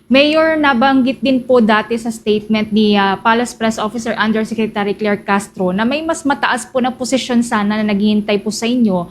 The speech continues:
sa International Co-, ah, Independent Commission. Kung magre-resign kayo as Baguio Mayor, ano pong, ah, masasabi niyo po dito, Mayor?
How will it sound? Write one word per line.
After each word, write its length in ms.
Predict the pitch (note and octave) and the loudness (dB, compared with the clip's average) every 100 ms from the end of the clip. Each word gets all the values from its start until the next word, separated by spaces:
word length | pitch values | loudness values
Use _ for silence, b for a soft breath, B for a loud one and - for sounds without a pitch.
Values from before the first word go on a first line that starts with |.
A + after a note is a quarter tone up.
| B B | B B
sa 160 | - | -2
International 800 | B3+ B3 B3 A3+ A3 - A3 G#3 | 0 2 2 2 0 -2 -2 -2
Co-, 160 | G#3 G#3+ | -2 -4
ah, 320 | G3+ G3+ G3+ | 0 0 0
Independent 640 | A#3+ B3+ - A3 G#3 G#3+ A3 | 2 2 4 0 0 -2 -2
Commission. 560 | G3 F#3 - G3+ F#3 F#3 | -2 -2 -4 -4 -4 0
Kung 240 | B3+ F4+ | 0 0
magre-resign 640 | E4+ C4+ D4 D4+ C#4+ C4 A#3+ | -2 -2 -2 -4 -6 -6 -2
kayo 400 | A3+ G3 F#3 F#3+ B B | 0 2 0 -2 B B
as 240 | A3+ A3+ G#3+ | 0 0 0
Baguio 400 | A3 G#3 F#3 G3 | 2 2 2 0
Mayor, 480 | G3+ G3 F#3 E3+ | 2 2 0 -2
ano 240 | - A#3+ B3+ | -4 -6 -4
pong, 320 | C4+ B3 A#3 | -2 0 2
ah, 80 | A3 | 0
masasabi 640 | G#3 A3 - G3+ F#3+ F#3+ | 0 -4 -8 -6 -2 -2
niyo 80 | G3 | -4
po 80 | F#3 | -6
dito, 240 | E3+ - | -6 -8
Mayor? 320 | E3 - _ | -14 -18 _